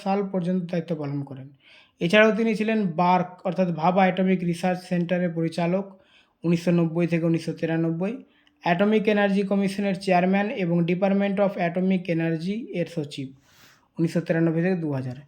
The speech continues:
তিনি উনিশশো চুরানব্বই থেকে উনিশশো পঁচানব্বই সালে ইন্টারন্যাশনাল অ্যাটমিক এনার্জি এজেন্সি এর বোর্ড of গভর্নর্সের সভাপতি ছিলেন।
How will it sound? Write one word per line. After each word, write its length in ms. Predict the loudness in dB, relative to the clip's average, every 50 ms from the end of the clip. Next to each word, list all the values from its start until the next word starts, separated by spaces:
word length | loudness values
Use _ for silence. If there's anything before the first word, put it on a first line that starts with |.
| _ _ _ _ _ _ _ _ 0
তিনি 140 | 2 4 4
উনিশশো 300 | 6 4 4 4 2 0
চুরানব্বই 460 | 0 0 0 0 2 2 2 2 2
থেকে 160 | 0 0 2
উনিশশো 240 | 2 0 0 0 0
পঁচানব্বই 440 | 0 0 0 0 0 0 0 0 0
সালে 240 | 0 0 0 2 2
ইন্টারন্যাশনাল 600 | 2 2 2 2 2 2 2 0 0 0 0 2
অ্যাটমিক 420 | 0 0 0 0 0 0 2 2
এনার্জি 420 | 0 0 0 0 0 0 0 0 0
এজেন্সি 640 | 0 0 0 0 -2 -2 -4 -4 -6 -6 -6 -10 -16 _ -20 _ _ _ _ _
এর 360 | -2 0 0 2 2 0 0 -2 -2
বোর্ড 440 | -4 -4 -2 0 2 2 4 4 6
of 120 | 4 4
গভর্নর্সের 600 | 4 2 0 2 2 2 2 0 0 0 0 -2
সভাপতি 640 | -2 -2 -4 -4 -4 -4 -4 -6 -8 -8 -8 -12 -14
ছিলেন। 400 | -12 -12 -10 -8 -8 -8 -10 -12